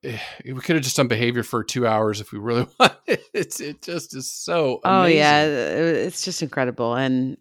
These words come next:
Speaker 2: I mean, like I said, I'm, I think I'm now gonna be a lifelong crow learner. I just, I just love them. And, and I think as time goes on, Chris, we might see that they outpace the kea,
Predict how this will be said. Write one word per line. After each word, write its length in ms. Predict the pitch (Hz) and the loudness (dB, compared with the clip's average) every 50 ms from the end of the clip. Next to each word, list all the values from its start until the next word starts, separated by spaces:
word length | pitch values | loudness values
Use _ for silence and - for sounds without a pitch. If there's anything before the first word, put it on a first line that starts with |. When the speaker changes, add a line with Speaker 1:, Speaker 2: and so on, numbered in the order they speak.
| - | -4
Speaker 2:
I 60 | 143 147 | -2 2
mean, 200 | 156 156 151 151 | 2 4 4 6
like 160 | 156 156 - | 4 4 2
I 60 | 156 | 0
said, 260 | 139 - 143 139 131 | -2 0 0 2 2
I'm, 220 | 135 135 135 139 - | 2 2 0 0 -2
I 120 | - 127 131 | -2 -4 -4
think 240 | 131 - 147 135 - | -4 -4 -6 -2 -2
I'm 140 | 135 131 127 | 0 0 0
now 200 | 127 127 127 131 | 0 0 0 0
gonna 140 | 131 135 131 | 0 -2 -2
be 100 | 123 127 | 0 0
a 80 | 123 120 | 0 2
lifelong 680 | 117 123 131 131 - - - 131 127 127 127 135 127 - - - - - _ - | 4 4 4 4 2 0 0 2 2 2 2 0 -4 -8 -12 -20 -20 -20 _ -6
crow 300 | - - 160 156 165 180 | 2 6 6 8 8 6
learner. 500 | 180 147 131 120 117 117 113 110 107 87 | 6 4 2 2 2 0 -2 -2 -2 0
I 140 | 104 113 120 | 0 0 -2
just, 380 | 117 123 123 - - - - - _ _ _ - - - - | -2 -4 -8 -8 -8 -10 -12 -16 _ _ _ -20 -14 -6 -4
I 80 | 123 127 | -4 -4
just 280 | - 131 - - - | -4 -6 -10 -6 0
love 220 | 123 120 139 139 135 | 4 4 4 4 4
them. 260 | 139 123 117 113 104 | 2 0 0 0 -2
And, 460 | 90 107 107 107 107 110 117 127 _ _ _ _ _ - | -2 -2 -2 -2 -2 -4 -6 -8 _ _ _ _ _ 2
and 100 | 175 185 | 4 4
I 60 | 208 | 4
think 220 | 214 - 339 359 392 | 4 4 2 4 4
as 100 | 403 - | 2 0
time 280 | - - 302 294 294 277 | 2 4 6 8 8 8
goes 200 | 247 233 220 180 | 8 6 6 8
on, 260 | 196 180 175 170 170 | 8 8 8 8 6
Chris, 500 | - - 139 127 120 117 123 - - - | 2 0 2 2 2 2 0 -2 -8 -6
we 140 | 151 147 143 | -2 -2 0
might 500 | 147 151 160 175 190 202 214 220 - - | 0 0 0 0 2 2 2 2 0 -4
see 200 | - - 180 170 | -8 -6 -4 0
that 140 | 156 156 139 | 0 0 2
they 200 | 143 143 135 - | 2 0 0 2
outpace 560 | - - 143 143 - - - 147 143 131 - - | 4 4 4 4 2 0 -4 -2 -2 -2 -2 -6
the 60 | - | -16
kea, 360 | - - - 120 87 71 85 | -14 -8 -4 -4 -2 -2 -4